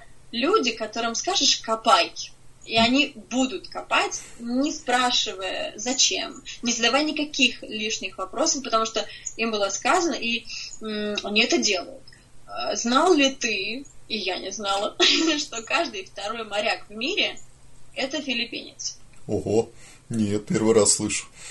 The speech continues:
Speaker 1: Они окружены водой со всех сторон. Значит, Филиппины — это семь тысяч четыреста семьдесят что-то там островов. Я сто процентов где-то набрала тебе в цифре, но что-то в этом роде.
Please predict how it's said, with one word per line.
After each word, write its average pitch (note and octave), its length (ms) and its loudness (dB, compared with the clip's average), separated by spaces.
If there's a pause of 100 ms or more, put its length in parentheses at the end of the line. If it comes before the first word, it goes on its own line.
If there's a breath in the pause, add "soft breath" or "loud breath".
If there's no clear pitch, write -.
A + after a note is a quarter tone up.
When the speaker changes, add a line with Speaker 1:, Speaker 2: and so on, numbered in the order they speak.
(720 loud breath)
Speaker 1:
Они C4+ 320 6
окружены B3 600 4
водой G3 500 0
со - 160 -8
всех C4 180 -2
сторон. G3+ 300 -2
Значит, G3 240 2
Филиппины — B3 420 2
это A3 220 2
семь D4 440 4
тысяч D4 440 2
четыреста B3+ 800 0
семьдесят A#3+ 580 0
что-то B3+ 320 0
там A3+ 220 6
островов. G3+ 580 0 (340)
Я G#3 300 4
сто - 240 -2
процентов F#3+ 460 -4
где-то F#3 220 -8
набрала F#3 340 2
тебе F#3 200 -6
в G#3 60 -12
цифре, - 300 0
но G#3+ 240 6 (800)
что-то A3+ 220 2
в G#3+ 40 0
этом G#3 200 -2
роде. F3+ 320 -2